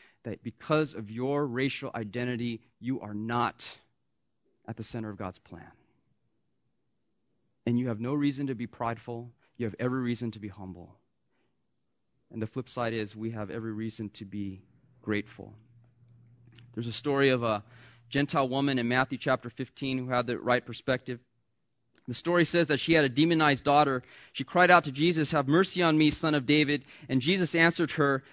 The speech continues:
"You're a Gentile. I was sent only to the lost sheep of the house of Israel." You say, "Wait a second. I thought Jesus loved everybody." I mean, he did.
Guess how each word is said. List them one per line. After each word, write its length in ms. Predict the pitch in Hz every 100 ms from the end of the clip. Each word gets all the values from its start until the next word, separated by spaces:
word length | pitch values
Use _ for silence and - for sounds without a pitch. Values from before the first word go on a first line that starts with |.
| -
"You're 180 | 147 160
a 60 |
Gentile. 640 | 113 123 156 - 139 120 113
I 80 | 160
was 160 | 147
sent 280 | - 160 139
only 360 | 143 160 185 190
to 120 | -
the 80 | 139
lost 380 | 131 139 165 170
sheep 300 | - 160 -
of 60 | 120
the 60 |
house 360 | 120 147 147 -
of 100 | 123
Israel." 420 | 143 123 120 95
You 60 | 104
say, 140 | 127
"Wait 220 | 139 220
a 40 | 151
second. 380 | - - - - _ _ _ -
I 120 | 190
thought 160 | 180
Jesus 360 | 139 190 175 151
loved 200 | 156 131
everybody." 580 | 170 208 143 113 98 95 - - _ -
I 40 |
mean, 160 | 151 143
he 120 | 147
did. 440 | 143 160 240 107